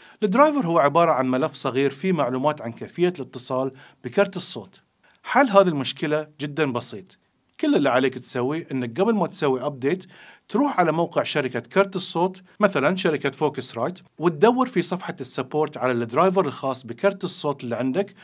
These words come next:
ونسخة نظام التشغيل اللي ناوي تستخدمها، وتنزل هذا الملف وتثبته على الجهاز. ثالثًا، توقف عمل بعض البلجنز. هذا الشيء لاحظناه بشكل واضح في نقلة نظام تشغيل ماك أو إس من نسخته اللي هي الموهافي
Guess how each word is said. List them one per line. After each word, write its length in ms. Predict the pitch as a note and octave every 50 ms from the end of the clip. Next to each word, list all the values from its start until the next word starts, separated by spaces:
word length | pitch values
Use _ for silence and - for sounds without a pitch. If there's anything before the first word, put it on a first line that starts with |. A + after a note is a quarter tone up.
| - - - - -
ونسخة 400 | - C3+ F#3+ A#3 A#3 - B3+ B3 B3+ F#3+
نظام 280 | D#3 C#3+ F3 F3+ F3
التشغيل 560 | E3 E3 - D3 B2 A#2+ A#2+ C#3 C#3+ C#3 C3+ - E3+
اللي 160 | F3+ F#3 E3+
ناوي 240 | D3 C#3+ C#3 C3+ B2+
تستخدمها، 640 | - - - - A#2 - A2 G#2+ F#2+ F#2 - - _ _ _ _ _ _ _ _ _ - - _ -
وتنزل 420 | G#3 G#3+ - D#4+ D4+ A#3 A3 F#3+
هذا 180 | D3+ D#3 C3+ C#3
الملف 440 | C3 B2 A#2 A#2 C3 C#3+ - - _
وتثبته 440 | - C#3 B2 - C3 A#2+ B2 - B2
على 140 | G#2+ A2 A#2+
الجهاز. 480 | B2+ B2+ C3 A2 G2 G2 - - - _ _ _ _ _ _
ثالثًا، 440 | - A#3 C4 C4+ C4 B3 B3 A#3+ A#3 A3
توقف 460 | - D#3+ E3+ F#3 F#3 - E3+ D3 -
عمل 260 | C3 C#3 C#3+ C#3+ C3 B2
بعض 220 | C3+ D3+ E3 D#3+
البلجنز. 680 | D3+ C3 A#2+ A#2 A#2 A2 G#2 F#2 F#2+ F2 - - - - _ _ _ - - - - -
هذا 160 | - B3 C#4 C#4+
الشيء 240 | B3+ - - G#3
لاحظناه 400 | F3+ D#3+ C#3 - D3+ C3+ C#3+ D#3+
بشكل 320 | D#3 - - D3+ - D3 C3+
واضح 340 | B2+ C3+ D#3 D3+ D#3 - -
في 140 | - C3
نقلة 280 | B2+ D#3 D#3 - D#3+ C#3+ D3
نظام 260 | C3+ A#2 B2+ C3 B2+
تشغيل 400 | B2 C3 A#2 G#2 - C3 C3 A#2+
ماك 260 | A#2 C3+ D#3+ E3 - C#3
أو 160 | C3+ B2+ A#2+
إس 220 | C3 B2+ - - - - - - - - _
من 180 | C#3 D3 D3+ D#3
نسخته 400 | D#3+ D3+ - - - G3 G3 E3+
اللي 140 | C3+ B2+ A2+
هي 120 | G#2+ B2
الموهافي 580 | A#2 A#2+ A#2+ A#2 B2+ D3+ D#3+ D3 C3+ D3+ F3+